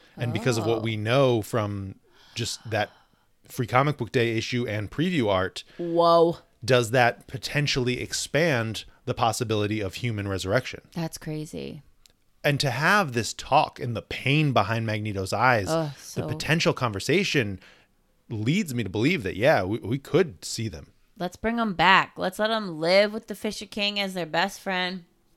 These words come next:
Speaker 2: B F Fs, Uncle Fisher King,
Speaker 1: <laughs>
Speaker 2: teaching Anya how to, like,
Speaker 1: Fi-,
Speaker 2: fish,
Speaker 1: fish as a
Speaker 2: grow
Speaker 1: king.
Speaker 2: crops, or whatever it is he does.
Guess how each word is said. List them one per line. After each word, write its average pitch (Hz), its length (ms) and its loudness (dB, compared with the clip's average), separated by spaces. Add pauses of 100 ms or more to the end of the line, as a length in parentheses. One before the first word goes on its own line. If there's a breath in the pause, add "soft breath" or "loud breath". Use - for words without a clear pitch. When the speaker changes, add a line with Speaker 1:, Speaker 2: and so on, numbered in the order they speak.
(140)
Speaker 2:
B 185 180 0
F 208 220 2
Fs, 190 460 0 (360)
Uncle 190 280 -4
Fisher 202 340 -8
King, 185 440 -6 (680 loud breath)
Speaker 1:
<laughs> - 1300 -20
Speaker 2:
teaching 202 380 -8
Anya 202 400 2
how 190 160 -2
to, 180 100 -2
like, 175 240 -4 (340)
Speaker 1:
Fi-, - 200 -2 (140)
Speaker 2:
fish, - 140 -6
Speaker 1:
fish - 540 0
as 110 180 -6
a - 40 -4
Speaker 2:
grow 165 220 6
Speaker 1:
king. 113 120 -2
Speaker 2:
crops, 185 640 2
or 175 120 0
whatever 175 460 0
it 151 100 -6
is 147 240 -6
he 151 120 -10
does. 135 520 -8